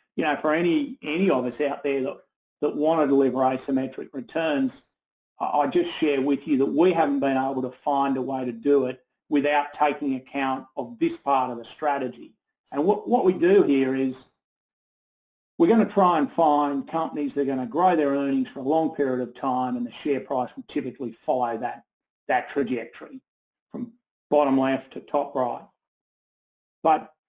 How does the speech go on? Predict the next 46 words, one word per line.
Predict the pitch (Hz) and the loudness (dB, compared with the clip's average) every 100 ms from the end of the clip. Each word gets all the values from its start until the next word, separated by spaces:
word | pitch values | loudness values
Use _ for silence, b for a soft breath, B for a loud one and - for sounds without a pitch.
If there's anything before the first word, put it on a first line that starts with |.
| _ | _
you | 180 | -2
know, | 156 143 - | 2 2 0
particularly, | - 143 123 160 156 143 | -4 -8 -2 -2 2 2
and, | 135 127 123 | 4 2 0
and | 131 | -4
Cleanaway | - 156 139 139 131 | 0 0 0 0 -2
is | 135 | -6
a | - | -8
specific | - - 147 131 | -10 -4 -4 -2
example | 127 123 135 147 165 139 | -2 0 2 2 2 -4
of | 113 | -6
this, | 123 127 131 | -6 -6 -6
that, | - 135 - _ _ | -6 -6 -8 _ _
you | - | -4
know, | 139 | -2
the, | 139 - | 0 -2
the, | 151 147 147 - - | -2 -2 -4 -6 -6
the, | 143 139 - _ _ - | -6 -6 -10 _ _ -4
the | 143 | 2
listed | 165 185 - 131 | 4 2 0 -6
share | - 156 139 | -2 -2 0
market | 139 143 165 165 - | 0 0 0 -4 -4
can | 147 135 | -2 0
get | 143 | 2
a | |
little | 139 135 | 2 2
bit | 131 - | 0 0
bipolar | 143 127 - 139 160 196 - | 0 0 0 2 4 2 0
from | 131 113 - _ _ - | -4 -6 -10 _ _ -2
time | 160 143 | 2 2
to | 123 | 0
time, | 113 147 151 190 | 0 2 4 4
and, | 147 135 - _ _ - | 0 -2 -8 _ _ -8
and, | 147 143 143 | -4 -2 -2
and | 156 143 | -4 -4
sometimes | 147 147 135 156 143 | 0 -2 0 -2 -2
they | 151 | -2
fall, | 135 160 147 131 - | -4 0 0 0 -6
you | - | -4
know, | 139 135 | -2 0
overly | 147 139 143 135 | 0 2 0 0
in | 135 | 2
love | 147 160 | 2 2
with | 165 160 | 0 -2
names, | 165 220 214 | 0 2 2
and | 147 | 0